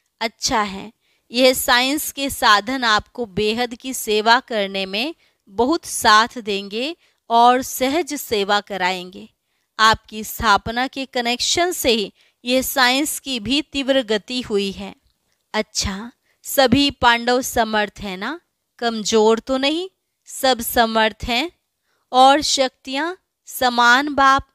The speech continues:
शक्ति सेना हो। शक्तियों की शक्ति माया जीत बनाने वाली है। अच्छा, आज विशेष श्रृंगार करने वाले भी आए हैं। कलकत्ता के भाई बहनें फूल लेकर आए हैं।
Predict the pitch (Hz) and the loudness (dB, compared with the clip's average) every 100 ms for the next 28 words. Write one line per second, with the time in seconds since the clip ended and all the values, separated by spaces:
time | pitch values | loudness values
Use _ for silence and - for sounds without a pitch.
0 | _ _ _ _ - 247 - _ 311 320 | _ _ _ _ -4 -4 -4 _ -4 -4
1 | - 277 254 247 247 240 - _ _ _ | 0 0 2 2 0 -6 -10 _ _ _
2 | _ - 294 269 _ - 311 359 370 359 | _ -2 2 0 _ -2 0 0 0 0
3 | 339 254 220 _ 214 214 277 - _ _ | 2 0 -2 _ -12 -8 -10 -12 _ _
4 | 233 240 240 247 247 190 226 302 - 240 | -2 2 4 4 0 -2 -2 -2 -4 -4
5 | 233 214 202 202 190 185 175 190 190 196 | -2 -2 -2 -4 -4 -6 -6 -10 -14 -20
6 | _ _ _ _ _ - 220 - - 196 | _ _ _ _ _ -6 -6 -6 -6 -8
7 | 214 _ _ _ _ - 226 226 208 208 | -14 _ _ _ _ 4 4 4 -2 -6
8 | 233 - 294 302 339 - 269 240 226 226 | -4 -2 0 0 0 -2 -2 -4 2 6
9 | 226 254 285 233 220 220 233 214 208 202 | 6 4 -2 -6 -4 -4 -4 -2 -2 -2
10 | 202 214 294 311 196 185 185 190 196 _ | -6 -4 0 2 2 0 -8 -12 -16 _
11 | _ _ _ 247 240 226 247 - 254 247 | _ _ _ -6 -4 -2 -4 0 0 0
12 | 254 226 220 214 220 214 214 240 254 - | -2 -4 0 0 0 -2 -2 -4 -6 -6
13 | 269 285 269 220 - 202 190 175 185 202 | -2 0 2 0 -2 -2 0 0 -4 -10